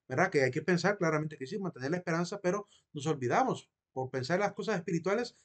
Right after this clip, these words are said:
del orden temporal, que también hay que ordenarlo, también hay que dirigirlo, hay que iluminarlo, no hay que colocarnos como mecheros debajo de la mesa o el celemín, sino ponernos arriba como un, una luz para la montaña, una luz para,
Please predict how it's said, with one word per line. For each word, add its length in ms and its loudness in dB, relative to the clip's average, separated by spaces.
del 260 4
orden 300 2
temporal, 520 -2
que 80 -12
también 280 0
hay 60 -2
que 120 -2
ordenarlo, 760 -2
también 220 -8
hay 100 -2
que 140 -2
dirigirlo, 640 -6
hay 120 -6
que 120 -2
iluminarlo, 680 0
no 80 -6
hay 60 -6
que 180 -6
colocarnos 580 0
como 280 -2
mecheros 440 2
debajo 300 2
de 60 2
la 80 -2
mesa 340 -2
o 80 2
el 60 -2
celemín, 520 -4
sino 260 -8
ponernos 480 -2
arriba 540 0
como 260 -8
un, 280 -6
una 220 2
luz 220 2
para 180 0
la 100 0
montaña, 420 -2
una 120 0
luz 180 -2
para, 280 -2